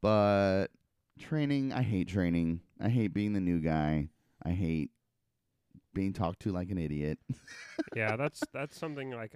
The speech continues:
Speaker 2: I haven't experienced in such a long time.
Speaker 1: Yeah.
Speaker 2: So it, it's definitely, it's, I'm not looking forward to that
Speaker 1: Right.
Speaker 2: when that eventually happens.
Speaker 1: Well, it's the, it's, um, first job, new job I've had,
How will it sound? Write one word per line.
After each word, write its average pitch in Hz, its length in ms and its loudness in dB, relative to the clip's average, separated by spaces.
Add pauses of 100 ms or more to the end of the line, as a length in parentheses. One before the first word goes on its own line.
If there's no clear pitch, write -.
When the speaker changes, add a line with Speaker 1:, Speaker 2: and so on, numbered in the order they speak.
Speaker 2:
I 123 120 -4
haven't 110 280 -8
experienced 104 640 -12
in 101 100 -14
such - 300 -12
a 104 40 -10
long 101 280 -8
time. 104 320 -8
Speaker 1:
Yeah. 95 320 4
Speaker 2:
So 104 240 -4
it, 104 160 -8
it's 117 260 -10 (100)
definitely, 107 440 -8 (460)
it's, - 340 -16
I'm 139 100 -4
not 117 180 -4
looking 113 240 -6
forward 113 360 -6
to - 120 -18
that 110 180 2
Speaker 1:
Right. 180 200 8
Speaker 2:
when - 20 2
that 107 120 -2
eventually 107 400 -8
happens. 101 500 -12 (220)
Speaker 1:
Well, 156 160 8
it's - 160 4
the, 139 240 4 (240)
it's, - 400 -6 (800)
um, 98 580 4 (300)
first 117 300 2
job, 107 300 6
new 127 280 10
job 110 300 4
I've 98 120 2
had, 101 220 -4